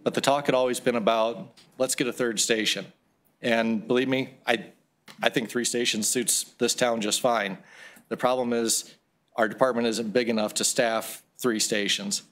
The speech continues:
And I have no interest in being the fire chief, as much as I'm sure the mayor has no interest in being the mayor who has to brown out a station because we don't have enough people to staff three fire stations.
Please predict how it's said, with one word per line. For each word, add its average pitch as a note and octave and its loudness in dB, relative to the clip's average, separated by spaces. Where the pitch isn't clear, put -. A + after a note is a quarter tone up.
And A#2 0
I A#2 2
have A2+ 0
no A#2 2
interest A2+ 0
in A2 0
being A2+ 2
the G#2 0
fire B2 2
chief, A#2+ 0
as G2+ -2
much A2+ -2
as A2+ -2
I'm A2 -2
sure A#2 0
the A2 0
mayor A2+ 2
has A2+ -2
no A2 0
interest A2+ -2
in G#2 -2
being A2+ 0
the G#2+ 0
mayor A#2 0
who A2+ 2
has A2 2
to G#2+ -2
brown A#2 2
out A2 0
a G2+ 0
station A2+ 0
because A2+ -2
we B2 0
don't A2 0
have A2 0
enough A2 -2
people A#2 -2
to G#2+ -2
staff G#2+ 0
three A2+ -2
fire G2+ 0
stations. - -4